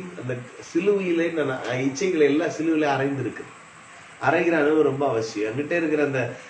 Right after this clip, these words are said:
நாம் ஒவ்வொருத்தரும் அனலைஸ் பண்ணி, என்னுடைய தேவ வல்லமை விளங்கணும்னா என் வல்லமையை நான் என்ன பண்ணணும்? பெருசா பார்க்க கூடாது. என் திறமை, என்னுடைய சுபா-, என்னுடைய சக்தி,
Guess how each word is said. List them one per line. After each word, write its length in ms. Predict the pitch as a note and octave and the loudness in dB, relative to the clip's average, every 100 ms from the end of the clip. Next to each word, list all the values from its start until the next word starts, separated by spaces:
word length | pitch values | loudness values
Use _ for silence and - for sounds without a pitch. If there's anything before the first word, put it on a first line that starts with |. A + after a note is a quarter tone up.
| - | -10
நாம் 240 | B2+ C3+ C3+ | -2 2 4
ஒவ்வொருத்தரும் 460 | E3+ F3+ F#3 E3+ | 4 2 2 0
அனலைஸ் 280 | D3 E3+ D#3+ C3 | 2 0 -2 -6
பண்ணி, 320 | A#2 A#2+ C3+ D3+ - - - - - - - - | -6 -2 0 -2 -6 -16 -20 -20 -20 -20 -20 -10
என்னுடைய 580 | B2+ D#3 D#3 E3 F3 F3+ | -4 -2 -2 -2 -2 0
தேவ 300 | D3 E3 F3+ | 2 2 2
வல்லமை 420 | D#3 D3 E3 E3 D3 | 2 2 2 2 0
விளங்கணும்னா 580 | C3+ D3+ C#3 A2 A2+ C3 D3 C#3+ - | 2 0 0 0 0 0 -2 -4 -2
என் 220 | E3+ G#3+ | -2 0
வல்லமையை 600 | G3 F3+ F#3 F3+ E3 E3+ | 2 2 2 2 2 2
நான் 140 | D#3+ D3 | 2 0
என்ன 140 | D3 | 0
பண்ணணும்? 440 | C#3+ A2 F2+ E2+ - - - - - - - - - - - - D3 | 0 -2 -4 -8 -12 -18 -20 -20 -20 -20 -20 -20 -20 -20 -20 -4 2
பெருசா 340 | F3 F#3 F#3 D3+ | 2 4 2 2
பார்க்க 300 | D3 C#3 A#2 | 0 0 -4
கூடாது. 300 | F#2 D2+ - - - - - - - - - | -4 -6 -10 -14 -20 -20 -20 -20 -20 -20 -12
என் 200 | - C3 | -2 0
திறமை, 380 | C3+ C#3 C3 B2+ C3+ - - - | 2 0 2 0 -2 -6 -14 -8
என்னுடைய 400 | G#2+ A#2+ B2+ B2+ | -4 -2 -2 -2
சுபா-, 360 | B2 B2+ B2 A#2 | -4 -4 0 0
என்னுடைய 400 | A#2+ C3 A#2+ A#2 A2+ A2 G#2+ - - - - - | 0 -2 -2 -2 0 -2 -4 -10 -20 -20 -20 -20
சக்தி, 800 | - C3 B2+ - C#3 C#3+ B2 | -4 -4 -2 2 4 4 0